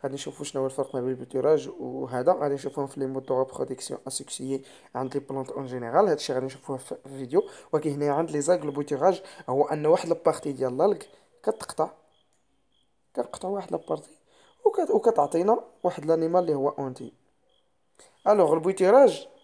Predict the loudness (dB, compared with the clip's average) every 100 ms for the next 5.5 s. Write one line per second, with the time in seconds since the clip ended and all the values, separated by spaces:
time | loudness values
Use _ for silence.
0 | _ -8 0 0 0 2 2 2 -2 0
1 | 4 4 4 0 -2 -4 -8 -6 -4 -4
2 | 0 0 2 -2 -4 -20 _ -4 -2 0
3 | 0 -4 -6 -8 -6 -6 -6 -2 -2 0
4 | 0 2 2 2 0 2 -2 4 4 4
5 | -4 -20 _ -6 -6